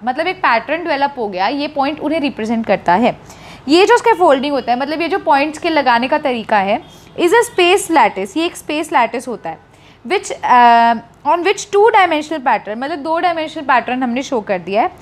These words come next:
जैसे एक x axis वाला हो गया और एक वाई axis वाला हो गया ना, ठीक है। देखो उसके बाद देखिए, that is tile in this case, the structural unit is called base or motif, जो इसका structural unit होता है, मतलब जो बार बार repeat होने वाली चीज़ होती है, उसको हम बोलते हैं bases या फिर motif।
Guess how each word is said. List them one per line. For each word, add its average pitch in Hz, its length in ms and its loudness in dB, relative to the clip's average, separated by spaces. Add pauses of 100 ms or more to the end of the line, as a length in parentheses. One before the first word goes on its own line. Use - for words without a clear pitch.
(280)
जैसे 294 200 4
एक 277 120 -2
x 247 220 0
axis 285 300 -2
वाला 294 200 4
हो 285 80 6
गया 311 120 2
और 294 80 2
एक 277 140 -4
वाई 202 160 4
axis 214 300 -6
वाला 196 200 -2
हो 180 80 -2
गया 185 140 -2
ना, 359 140 -6 (260)
ठीक 277 120 -8
है। 269 80 2
देखो 190 260 -4 (1160)
उसके 381 300 2
बाद 381 180 4
देखिए, 262 500 -6 (920)
that 254 260 4
is 370 180 2
tile 370 420 2
in 359 80 -10
this 254 260 -6
case, 196 200 -6
the 311 100 -4 (100)
structural 381 680 -2
unit 330 180 -8
is 359 140 -4 (100)
called 269 220 2 (100)
base 285 400 -2
or 302 220 0
motif, 196 260 -4
जो 214 180 -4
इसका 403 220 0
structural 370 580 -4
unit 302 340 -6
होता 208 220 -8
है, 240 80 -4
मतलब 302 320 0
जो 311 240 -2
बार 294 280 4
बार 330 200 2
repeat 311 360 -6
होने 285 180 -2
वाली 277 160 -2
चीज़ 269 280 -8
होती 214 220 -6
है, 262 120 2
उसको 302 320 0
हम 320 260 4
बोलते 214 300 -2
हैं 285 200 -2
bases 269 420 -2
या 254 120 4
फिर 277 160 -2
motif। 190 380 -4